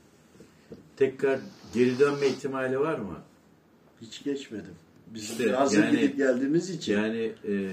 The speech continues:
Speaker 2: e, sormam lazım
Speaker 1: onu bir
Speaker 2: Engin
Speaker 1: soralım
Speaker 2: ama
Speaker 1: mı?
Speaker 2: yani gittiğin zaman nereye gitmek, niye umuyorsun yani?
Speaker 1: Yani yok, şöyle bir yerle ilgili sor-, sormuyorum da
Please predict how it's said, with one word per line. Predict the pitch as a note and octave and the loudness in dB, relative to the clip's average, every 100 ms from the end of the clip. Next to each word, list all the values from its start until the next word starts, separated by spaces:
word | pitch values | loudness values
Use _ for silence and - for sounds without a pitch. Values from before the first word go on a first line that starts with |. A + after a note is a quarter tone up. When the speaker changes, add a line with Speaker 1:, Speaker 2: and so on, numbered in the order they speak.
| F#2 A2+ | -4 -2
Speaker 2:
e, | A2 | 0
sormam | - B2+ C3 D3 D3 | 2 2 4 2 4
lazım | B2 A#2 | 4 4
Speaker 1:
onu | A#2 | 2
bir | |
Speaker 2:
Engin | C#3 B2+ | 0 4
Speaker 1:
soralım | D3 G#3+ B3 C#3+ | 6 6 6 2
Speaker 2:
ama | |
Speaker 1:
mı? | G#2 - - _ _ - - - | 0 -4 -16 _ _ -20 -18 -4
Speaker 2:
yani | B2 C3+ C#3+ C#3 - - _ _ _ _ _ _ _ _ _ _ _ _ _ - - - - _ - _ _ _ _ _ _ _ _ - | 2 4 4 0 -12 -20 _ _ _ _ _ _ _ _ _ _ _ _ _ -20 -20 -20 -20 _ -20 _ _ _ _ _ _ _ _ -14
gittiğin | B2 B2 E3+ E3+ | -12 -6 0 2
zaman | D#3 D3 C#3+ B2 A#2 | 4 2 2 -2 0
nereye | C3 D3+ E3+ | 4 6 6
gitmek, | D3 - A2+ A2 - - E3 | 4 -2 -4 -4 -12 -20 -10
niye | A#2 A#2+ A#2+ A2+ | -6 -4 -2 -4
umuyorsun | A#2+ B2 B2 A#2 A2 A2 G#2 | -6 -4 0 0 -2 -4 -4
yani? | G2+ G2 - - _ | -6 -8 -12 -20 _
Speaker 1:
Yani | C#3+ D3+ D#3 C#3 - C3 | -6 -4 -4 -6 -8 0
yok, | D#3 - - - | 0 0 -6 -20
şöyle | - - D3 C#3+ A#2+ G#2 | -6 4 4 4 -2 -2
bir | |
yerle | A2+ A#2+ A#2+ A#2 B2+ | -2 0 -4 -4 -4
ilgili | A#2 A#2+ B2 A#2 | -4 -6 -8 -8
sor-, | A#2+ A#2 - | -6 -6 -6
sormuyorum | - A2+ A2+ G2+ F2+ - D#3 | -4 -2 -2 -2 -4 -6 -8
da | G#2 | -12